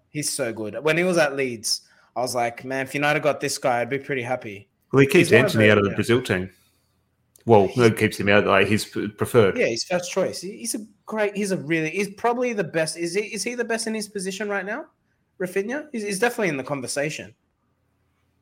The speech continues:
Speaker 2: Yeah, well, well, if, if you're, <laughs> if you're in that Barcelona team who's leading La Liga by that many points, um, you've gotta be doing something right, so <clears throat>
Speaker 1: So Malacia then has to be doing something right to keep him.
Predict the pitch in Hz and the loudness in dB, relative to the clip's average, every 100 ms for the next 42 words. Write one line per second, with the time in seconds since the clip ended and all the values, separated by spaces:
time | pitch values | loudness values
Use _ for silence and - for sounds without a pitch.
0 | _ _ _ 127 131 123 104 104 110 104 | _ _ _ 0 6 6 8 6 4 4
1 | 101 104 110 104 113 117 - 127 123 117 | 2 6 8 8 4 -2 0 0 4 6
2 | 113 107 110 110 - 113 110 117 107 110 | 8 6 6 6 6 4 6 4 4 4
3 | 95 110 107 104 104 107 117 107 101 104 | 6 8 8 6 6 6 8 6 6 4
4 | 104 101 - 123 117 - 110 110 110 107 | 2 2 2 2 2 2 2 2 4 4
5 | 101 107 104 113 104 101 104 117 - - | 4 2 2 0 0 0 2 2 0 2
6 | 110 113 117 - 196 190 120 151 156 160 | 4 4 2 6 8 8 6 2 -2 -2
7 | 165 143 139 139 135 - 131 127 120 117 | -2 -2 0 -4 -6 -8 -6 -6 -6 -8
8 | 120 120 120 117 - 127 120 117 - 170 | -10 -8 -6 -6 -4 -4 -4 -6 -4 -4
9 | 170 165 156 147 135 | 0 0 0 -2 -8